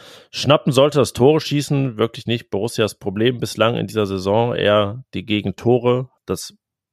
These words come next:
hat dann selbst in Bochum nicht geklappt mit dem zu null. Ähm, da hat man den Gegner auch nochmal fast ins Spiel kommen lassen. Da wollen wir uns gar nicht ausmalen, wie die Nachspielzeit verlaufen wäre, wenn da der Anschlusstreffer gefallen wäre. Ähm,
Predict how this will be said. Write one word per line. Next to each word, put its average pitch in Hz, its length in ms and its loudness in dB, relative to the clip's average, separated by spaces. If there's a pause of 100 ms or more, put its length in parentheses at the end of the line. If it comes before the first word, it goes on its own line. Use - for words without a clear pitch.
(180)
hat 101 180 -4
dann 98 80 -2
selbst 104 200 -4
in 90 80 -10
Bochum 120 440 2 (340)
nicht 139 240 2
geklappt 127 460 0
mit 113 160 -2
dem 110 160 -2
zu - 160 -6
null. 113 500 2
Ähm, 95 220 -4
da 98 80 2
hat 95 100 0
man 95 80 -2
den 95 100 -2
Gegner 98 340 0
auch 95 80 2
nochmal 95 220 2
fast - 320 -2
ins 104 120 -2
Spiel - 180 -2
kommen 92 240 -2
lassen. 104 360 -4
Da 95 180 -6
wollen 92 140 -4
wir 92 40 -4
uns 87 140 -8
gar 95 100 -2
nicht 85 140 -6
ausmalen, 95 540 0
wie 95 100 -6
die 92 80 -10
Nachspielzeit 95 580 -2
verlaufen 95 460 0
wäre, 98 320 0
wenn 92 160 -4
da 95 100 -2
der - 140 -4
Anschlusstreffer 117 720 0 (400)
gefallen 120 500 0
wäre. 113 600 2
Ähm, 110 400 0